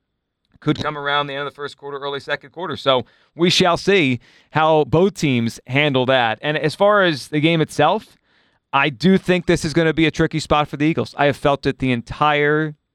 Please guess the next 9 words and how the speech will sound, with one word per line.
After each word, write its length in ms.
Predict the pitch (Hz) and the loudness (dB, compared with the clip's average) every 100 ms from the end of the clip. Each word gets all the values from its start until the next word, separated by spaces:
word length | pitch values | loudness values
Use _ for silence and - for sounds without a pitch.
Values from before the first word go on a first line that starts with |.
| _ _ | _ _
spring 640 | - - 175 175 170 175 | -14 -2 0 2 0 -6
into 320 | - 143 120 | -8 -8 -6
summer, 540 | 110 - 175 170 175 135 | -6 0 -2 -2 -8 -8
and 100 | 127 | -2
now 220 | 147 160 | 0 2
we're 140 | 156 | 2
here 200 | 147 160 151 | 2 2 2
week 240 | 151 147 | 2 0
one. 420 | 139 156 139 123 | 2 2 2 -2